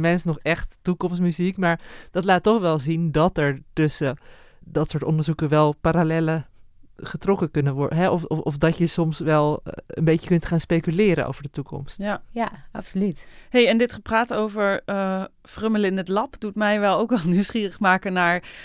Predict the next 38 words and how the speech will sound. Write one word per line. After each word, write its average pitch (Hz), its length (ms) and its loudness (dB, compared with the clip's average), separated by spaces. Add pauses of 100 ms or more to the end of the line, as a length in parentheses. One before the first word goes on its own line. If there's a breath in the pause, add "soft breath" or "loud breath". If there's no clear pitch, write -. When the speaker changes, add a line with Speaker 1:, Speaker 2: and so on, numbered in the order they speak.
(100)
Speaker 3:
jouw 180 220 2
komende 247 400 4
maanden. 247 500 6 (120)
Eh, 202 480 -2 (100)
want 185 200 -10
wij 202 180 -4
nemen 190 320 -2
o-, 185 220 -2
over 180 300 -6
een 180 80 -6
paar 190 220 2
weken 175 280 0
weer, - 200 -6
weer 170 160 0
afscheid 208 400 -4
van 185 140 -4
jou. 165 260 4
Dan 170 120 -4
is 170 120 -8
je 180 60 -12
stage 190 400 -4
voorbij, 190 340 0
dan 160 80 -2
ga 208 120 -4
je 180 60 0
het 160 100 -4
lab 262 280 2
in. 208 300 0 (1040 loud breath)
Hoe 302 420 2
ga 285 180 2
je 294 120 2
dit 269 140 -6
onderzoek 277 300 -4
eigenlijk - 320 -4
uitvoeren? 208 500 -2
Hoe, 247 220 -2
hoe, 269 180 0
hoe, 254 320 -4